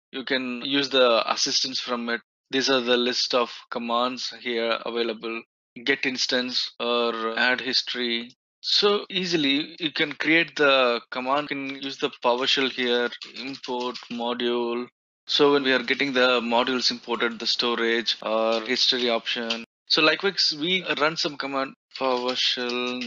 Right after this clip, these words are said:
network script. So when you get into the internet, you can see multiple scripts here.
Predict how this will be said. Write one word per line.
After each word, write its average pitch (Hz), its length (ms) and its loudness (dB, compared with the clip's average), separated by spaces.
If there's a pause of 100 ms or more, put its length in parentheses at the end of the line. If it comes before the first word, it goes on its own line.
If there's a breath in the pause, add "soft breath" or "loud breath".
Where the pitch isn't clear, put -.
network 117 920 -6 (160)
script. - 1040 -2 (320)
So 143 220 2
when 147 180 4
you 147 140 4
get 143 160 2
into 147 160 0
the 143 100 4
internet, 139 380 0
you 135 140 -2
can 131 200 -2
see 131 140 0
multiple 123 440 -2
scripts - 480 -2
here. 120 340 0